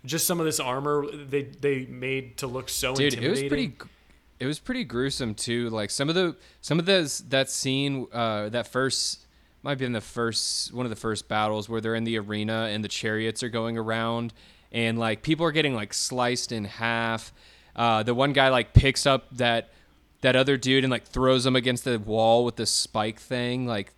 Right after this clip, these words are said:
Speaker 2: th-, there's some
Speaker 1: Yeah.
Speaker 2: gruesome ways that people die. Um,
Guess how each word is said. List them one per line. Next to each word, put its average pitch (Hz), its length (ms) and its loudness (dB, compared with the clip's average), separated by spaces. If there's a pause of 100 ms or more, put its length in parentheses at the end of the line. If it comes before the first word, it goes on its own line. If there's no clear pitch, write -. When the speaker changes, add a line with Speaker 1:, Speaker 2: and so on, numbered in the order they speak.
Speaker 2:
th-, 117 140 -8
there's 143 220 0
some - 120 -2
Speaker 1:
Yeah. 123 200 -2
Speaker 2:
gruesome 120 460 -2
ways 110 460 -2
that 107 180 -2
people 107 340 -8
die. 101 440 -2 (560)
Um, 101 520 -4